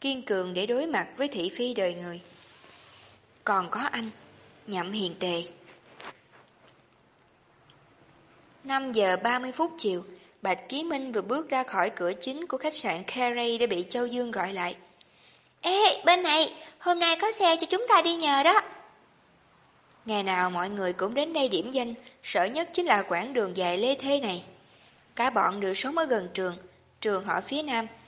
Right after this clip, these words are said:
Carey ở phía bắc, gần như đi hết chiều dài thành phố S. Lúc đi hai tiếng đồng hồ, về thêm hai tiếng nữa, ngay cả người thường ngày chỉ cần sang đường là tới trường như Bạch Ký Minh còn thấy mệt. Vì thế nghe thấy có xe quá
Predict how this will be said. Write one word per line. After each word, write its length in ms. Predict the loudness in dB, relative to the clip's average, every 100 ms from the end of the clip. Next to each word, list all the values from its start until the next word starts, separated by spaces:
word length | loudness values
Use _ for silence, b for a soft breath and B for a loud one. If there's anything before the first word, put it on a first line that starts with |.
| B -6
Carey 560 | 0 2 4 4 2
ở 120 | 0
phía 160 | 0 0
bắc, 220 | 2 0 -4 B B B
gần 220 | -4 -4 -2
như 200 | -4 -2
đi 180 | -4
hết 280 | -2 -4 -2
chiều 160 | -2 0
dài 280 | 0 -2 -2
thành 140 | -8
phố 160 | -8 -2 0
S. 120 | 0 -2 B B B B B B -6
Lúc 140 | -6 0
đi 200 | 0 0
hai 200 | -2 -4
tiếng 200 | -4 -2
đồng 200 | 0 -2
hồ, 240 | -2 -4 -6 B B B -4
về 160 | -4
thêm 260 | 0 -2 0
hai 140 | -4
tiếng 260 | -4 -6 -4
nữa, 260 | -4 -4 -6 B B B
ngay 120 | -6 -2
cả 120 | -2
người 260 | 0 -4
thường 300 | -2 -2 -2
ngày 220 | -2 -4 -6
chỉ 140 | -8
cần 280 | -4 -6 -6
sang 280 | -4 -4 -2
đường 280 | -2 -2 -2
là 100 | -4
tới 260 | -2 -4 -4
trường 260 | -4 -4 -6
như 80 | -6
Bạch 260 | -8 -6
Ký 120 | -8
Minh 280 | -6 -6 -4
còn 180 | -6 -6
thấy 200 | -8 -8
mệt. 240 | -6 -6 -10 -20 B B B B B 0
Vì 120 | 0
thế 260 | 2 0 0
nghe 200 | 0 -2
thấy 220 | -2 -4
có 160 | 0 0
xe 240 | 2 -2
quá 280 | -2 -2